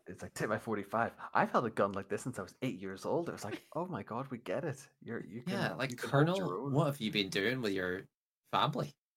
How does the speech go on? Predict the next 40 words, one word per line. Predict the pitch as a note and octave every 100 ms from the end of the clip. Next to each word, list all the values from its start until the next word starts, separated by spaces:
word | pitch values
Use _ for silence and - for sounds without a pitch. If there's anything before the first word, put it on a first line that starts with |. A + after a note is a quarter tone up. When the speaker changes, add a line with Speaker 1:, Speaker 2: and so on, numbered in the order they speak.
| -
Speaker 3:
Like | -
Speaker 2:
<laughs> | G#3+ - - _ A#4+ - - - - _ - - _ _ _ - - _
It's | A3+ -
just | E3 D#3+ -
incredible. | C#3+ - G#2 G#2 A2+ B2 - - - - C3
And | C#3
then, | C#3 C#3 C3+ - _ _ _ _ _ _ _ _ _ _ _ _ _ _ D#3+ -
um, | B2+ C3 A#2 A2 G#2+ - _ _ _ _ -
you | C#3+ C3
leave | A#2 A2+ A2+
the | A#2
toilets | - G2 F#2 - -
with | F#2+ -
Meryl, | F#2+ F2 F2+ F#2
and | F#2+
she's | - G2 G2
like, | F2+ -
"I | G2+
know | A2 G2
how | F2
to | F#2+
get | F#2 F#2 -
to | G#2
where | F#2 F#2
we | F#2
need | F2+
to | F2+
go. | F2
We | F#2
need | G#2
to |
go | G#2+
to | G2+
the | -
comms | - A2 C3 -
tower. | F3 G#3 A#3 _ _ _ _ _ _ _ _ -
That's | -
where | G2
we're | F#2
going. | G#2 G#2 D3+